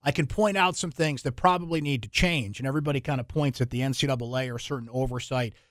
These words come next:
that has to be put on this, and that's not always the answer to this. I'm just glad it, that it exists. I am happy the transfer portal exists because what that represents is something that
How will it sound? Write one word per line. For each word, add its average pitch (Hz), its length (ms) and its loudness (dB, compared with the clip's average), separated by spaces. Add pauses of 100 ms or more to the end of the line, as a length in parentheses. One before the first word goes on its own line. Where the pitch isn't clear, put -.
(140)
that 127 80 -6
has 127 160 -2
to - 60 -14
be 123 80 -6
put 165 260 0
on 135 160 0
this, 117 220 -4
and 123 80 0
that's 135 180 -4
not 151 180 -2
always 135 260 -2
the 117 200 -4
answer 135 240 -4
to 104 80 -8
this. 104 240 -14
I'm 151 160 2
just 156 180 -2
glad 135 300 2
it, 120 160 -6 (380)
that 131 180 4
it 117 160 -2
exists. - 720 -6 (640)
I 147 120 4
am 156 100 2
happy 151 340 0
the 135 100 -2
transfer 127 460 -4
portal 101 380 -2 (280)
exists - 600 -10
because 127 380 2 (520)
what 143 280 2
that 165 240 4
represents 135 960 4
is 123 160 -4
something 135 560 0 (360)
that 127 320 2